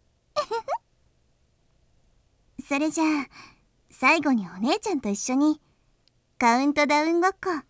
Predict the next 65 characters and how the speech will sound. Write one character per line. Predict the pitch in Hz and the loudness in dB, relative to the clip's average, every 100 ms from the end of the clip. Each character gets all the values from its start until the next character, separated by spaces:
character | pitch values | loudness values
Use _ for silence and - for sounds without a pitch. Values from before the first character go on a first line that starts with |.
| _ _ _ _ | _ _ _ _
し | - - 190 | -12 -6 -4
ま | 214 | -4
ち | - | -4
ょ | 440 | -6
っ | |
か。 | - 539 381 - _ _ _ _ _ _ _ _ _ _ _ _ _ _ _ _ _ - | -4 -6 -6 -10 _ _ _ _ _ _ _ _ _ _ _ _ _ _ _ _ _ -10
シ | - | -6
コ | - 294 | 0 -2
シ | - | -2
コ | 240 | -6
し | - 226 | -4 -2
な | 233 | -2
が | 233 | 0
ら、 | 254 277 - _ _ _ _ _ - | 0 -2 -4 _ _ _ _ _ -10
お | 185 | -6
風 | 262 | 0
呂 | 359 | 2
か | 359 285 | 2 -2
ら | 226 | 0
出 | 254 | 2
る | 349 | 2
と | 381 | 0
き | 370 | 4
み | 285 | 4
た | 262 240 | 4 0
い | |
に、 | 226 220 233 _ _ _ _ _ _ _ - | 0 -2 -4 _ _ _ _ _ _ _ -20
二 | - 330 359 | 2 2 4
人 | 359 | 0
一 | 359 | -2
緒 | - 359 | -2 0
に | 381 - _ _ _ _ _ - | 0 -2 _ _ _ _ _ -14
十 | - 247 294 | -4 0 0
か | 285 202 | -2 -4
ら | 170 | -4
ゼ | 220 247 | 0 2
ロ | |
ま | 247 196 | 2 0
で | 170 | -4
順 | 170 202 269 | -2 2 4
番 | 349 | 4
に | 392 | 4
数 | 381 403 440 | 2 4 4
を | 339 | 4
数 | 240 226 | 2 4
え | 330 | 4
て | 392 | 4
い | 320 | 0
く | 254 | 0
の。 | 254 - _ _ _ _ _ _ _ _ _ _ _ _ _ _ _ _ _ _ _ _ _ _ _ _ - | 0 -2 _ _ _ _ _ _ _ _ _ _ _ _ _ _ _ _ _ _ _ _ _ _ _ _ -2
数 | 226 226 | 2 4
え | 392 453 | 4 4
て | 403 | 0
る | 294 | 2
間 | 247 247 247 | 2 4 6
は | 247 | 6
頑 | 254 277 | 6 6
張 | 302 | 4
っ | |
て | 311 247 | 2 -2
お | |
し | 226 311 | -2 -2
っ | |
こ | |
我 | - | 0